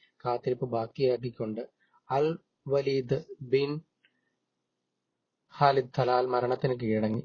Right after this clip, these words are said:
യു കെയിലെ സൈനിക കോളേജിൽ പഠിക്കുന്ന സമയത്താണ് അൽ വലീദ് ബിൻ ഖാലിദ്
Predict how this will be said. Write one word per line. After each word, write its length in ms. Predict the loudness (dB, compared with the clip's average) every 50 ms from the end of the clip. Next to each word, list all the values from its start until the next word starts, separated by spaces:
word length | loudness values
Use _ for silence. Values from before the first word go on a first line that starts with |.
| -2 -2
യു 160 | -2 0 4 4
കെയിലെ 320 | 6 6 6 6 4 2 0 -2
സൈനിക 460 | -6 -4 -2 -2 -2 0 2 2 2
കോളേജിൽ 460 | 2 4 2 2 2 2 0 -2 -2
പഠിക്കുന്ന 460 | -2 -2 -2 -2 -2 -2 -2 -2 -2
സമയത്താണ് 560 | -2 -2 -2 -2 -2 -4 -4 -6 -8 -8 -8 -10 -12 _ _ _ _ _ _ _ _
അൽ 200 | 2 2 2 4 4
വലീദ് 360 | 2 2 4 4 2 2 0
ബിൻ 280 | 0 0 0 0 0 -2
ഖാലിദ് 460 | -4 -4 -4 -2 -2 -4 -4 -6 -12